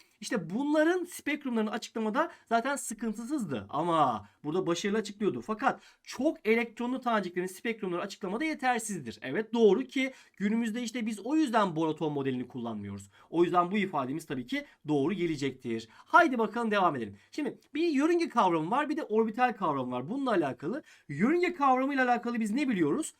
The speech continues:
Yörünge Bohr atom modelinde vardı değil mi? Şimdi Bohr'a göre neydi yörünge aslında? Demiş ki bak önce okuyalım. Yörünge demiş elektronun üç boyutlu hareketini, e, temsil ederken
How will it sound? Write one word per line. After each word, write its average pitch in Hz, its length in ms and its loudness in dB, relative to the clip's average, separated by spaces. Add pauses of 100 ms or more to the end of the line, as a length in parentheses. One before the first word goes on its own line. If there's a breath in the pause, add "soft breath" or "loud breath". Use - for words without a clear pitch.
(120)
Yörünge 226 680 0
Bohr 254 200 2
atom 262 480 -2
modelinde 175 520 2
vardı 120 340 -2
değil 349 140 -2
mi? 139 240 -4 (160 soft breath)
Şimdi 160 260 -6
Bohr'a 233 220 4
göre 220 280 2
neydi 240 220 -2
yörünge 131 500 0
aslında? 139 500 -2 (200 loud breath)
Demiş 277 260 0
ki 170 80 -8
bak 131 200 -2
önce 180 200 0
okuyalım. 175 480 -2 (220 loud breath)
Yörünge 269 440 0
demiş 220 220 0
elektronun 220 300 0
üç 311 380 0
boyutlu 220 480 4
hareketini, 196 640 0 (200 loud breath)
e, 135 240 0
temsil 147 360 -2
ederken 277 580 2